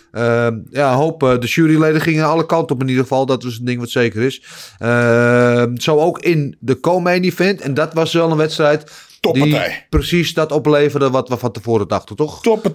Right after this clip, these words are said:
Speaker 1: We hebben het over Ponzinibbio tegen Pereira.
Speaker 2: Ja, dit was geweldig. Eh, g-, geweldige partij.
Speaker 1: Ja.
Speaker 2: Weet je, en de Pereira laat nou steeds zien dat hij slim wordt met vechten. Ehm, conditie een stuk beter. Aan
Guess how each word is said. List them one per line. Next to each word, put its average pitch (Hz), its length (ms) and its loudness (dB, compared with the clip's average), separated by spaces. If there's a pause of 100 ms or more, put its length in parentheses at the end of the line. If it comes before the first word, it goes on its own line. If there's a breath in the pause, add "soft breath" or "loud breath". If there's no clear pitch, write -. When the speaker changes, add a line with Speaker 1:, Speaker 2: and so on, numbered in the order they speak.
Speaker 1:
We 123 60 2
hebben 120 80 2
het 123 100 0
over 110 140 -2
Ponzinibbio 117 640 0
tegen 101 240 -6
Pereira. 95 340 -2
Speaker 2:
Ja, 98 320 -2
dit 101 160 -4
was 95 100 -8
geweldig. 85 520 -8 (100)
Eh, 95 260 -8
g-, - 140 -14 (340)
geweldige 202 380 -2
partij. 233 380 0 (100)
Speaker 1:
Ja. 120 320 -2
Speaker 2:
Weet 202 240 0
je, 208 120 2
en 180 140 2
de 175 60 2
Pereira 165 400 2
laat 156 200 2
nou 147 260 0
steeds 156 300 -2
zien 151 100 -2
dat 135 100 -2
hij 135 80 -8
slim 147 300 0
wordt 127 220 -2
met 123 160 -2
vechten. 151 520 -6 (400 loud breath)
Ehm, 113 540 0
conditie 139 480 0
een 139 60 -4
stuk - 260 -4
beter. 139 480 0
Aan 120 100 -8